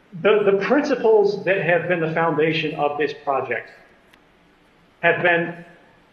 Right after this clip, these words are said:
the public interest and the principles that underlie the journalistic establishment in the United States and around the world. And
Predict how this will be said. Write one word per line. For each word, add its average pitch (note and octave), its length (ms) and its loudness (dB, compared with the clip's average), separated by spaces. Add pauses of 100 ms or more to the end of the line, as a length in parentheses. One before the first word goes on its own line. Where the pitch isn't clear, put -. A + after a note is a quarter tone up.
(440)
the E3 100 2
public F#3+ 520 -2
interest C#3+ 520 -8 (1500)
and E3+ 140 2
the E3+ 60 0
principles G3 640 -2
that F#3 280 -2
underlie D3 880 -2 (1120)
the D#3 400 -4 (160)
journalistic E3+ 640 -2
establishment D#3 920 -2
in F3 180 -2
the D3+ 60 -4
United C3+ 420 -2
States A2 360 -8 (100)
and C#3 80 -8
around B2 280 -2
the A2+ 60 -10
world. - 120 -20 (1700)
And G3+ 420 0